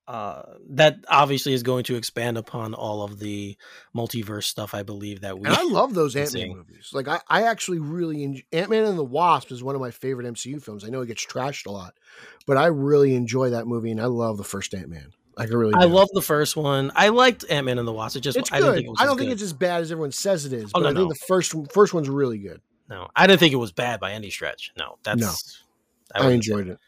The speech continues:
Speaker 1: So, and then we're getting Guardians of the Galaxy Volume three on May fifth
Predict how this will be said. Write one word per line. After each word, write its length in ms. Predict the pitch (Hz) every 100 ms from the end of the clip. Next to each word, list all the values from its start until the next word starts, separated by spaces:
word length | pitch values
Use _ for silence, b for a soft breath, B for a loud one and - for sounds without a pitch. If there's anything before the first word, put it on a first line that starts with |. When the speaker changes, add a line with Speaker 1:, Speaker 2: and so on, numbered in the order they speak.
| _ _ _ _ _ _ _ _ _ _ _ - -
Speaker 1:
So, 220 | 165 156
and 160 | 151
then 220 | 151 143 143
we're 100 | 139
getting 260 | 135 131
Guardians 400 | 123 123 120 120
of 80 | 113
the 60 | 110
Galaxy 380 | 110 107 -
Volume 280 | 104 101 98
three 540 | 95 147 143 131 123 b b b b b b -
on 240 | 107 113
May 180 | 110 107
fifth 480 | - - 104 -